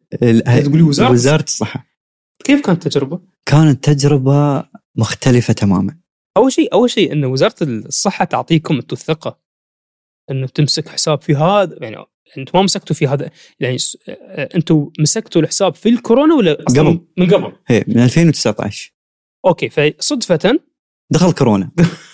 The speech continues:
Speaker 2: دخل
Speaker 1: هذا
Speaker 2: كورونا.
Speaker 1: ال-، ال-، الضيف الثقيل.
Speaker 2: إيه. شو، كيف كانت التجربة؟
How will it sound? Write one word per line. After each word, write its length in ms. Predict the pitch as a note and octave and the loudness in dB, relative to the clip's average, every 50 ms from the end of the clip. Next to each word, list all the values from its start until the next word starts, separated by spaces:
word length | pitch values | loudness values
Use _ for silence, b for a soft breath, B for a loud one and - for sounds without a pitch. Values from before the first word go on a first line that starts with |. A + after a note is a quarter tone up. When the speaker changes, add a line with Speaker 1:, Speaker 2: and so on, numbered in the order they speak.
| - - | -4 -2
Speaker 2:
دخل 260 | F3 F3 A3 G3+ F#3+ | 0 0 2 2 2
Speaker 1:
هذا 60 | E3 | 2
Speaker 2:
كورونا. 420 | D3 E3+ C#3+ D#3 D#3 C#3+ C3+ B2+ B2 | 2 2 4 4 4 4 4 4 4
Speaker 1:
ال-، 240 | A#2+ A#2 A2+ A2+ | 4 2 4 2
ال-، 200 | A2+ A2+ A2+ G#2 B B B B B B - | 2 2 2 -2 B B B B B B -2
الضيف 360 | A2+ A2 A2 B2 C#3+ C#3+ - | 0 2 2 2 2 2 0
الثقيل. 440 | A#2+ G2+ - C3 A2+ G#2+ G2+ F#2+ - F#3+ | -2 -4 -2 -2 0 2 0 0 -2 -2
Speaker 2:
إيه. 400 | D3+ C3+ C3 B2 A#2+ A#2+ A#2 _ _ _ _ _ _ _ _ _ _ _ _ _ _ _ | -4 -4 -4 -6 -8 -12 -16 _ _ _ _ _ _ _ _ _ _ _ _ _ _ _
شو، 220 | _ - - G3+ G3 | _ -6 -4 -2 0
كيف 180 | - A3+ G3 | 0 -2 -2
كانت 240 | - - F3 D#3 - | -2 -2 -4 -4 -4
التجربة؟ 320 | D#3 C3+ C#3+ C#3 C#3 D#3+ | -4 -4 -2 -4 -4 -8